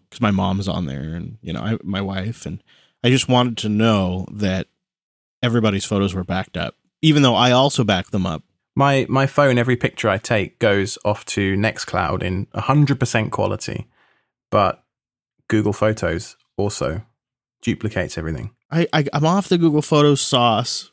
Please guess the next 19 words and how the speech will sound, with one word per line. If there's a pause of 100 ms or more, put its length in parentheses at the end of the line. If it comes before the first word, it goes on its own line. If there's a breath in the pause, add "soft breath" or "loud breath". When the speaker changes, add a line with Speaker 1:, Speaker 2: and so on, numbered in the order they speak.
(520)
Speaker 1:
because
I'm
using
the
iCloud
photo,
but
it's
like, (240)
you
know,
trading
one, (220)
<laughs>
one
service
for
the
other.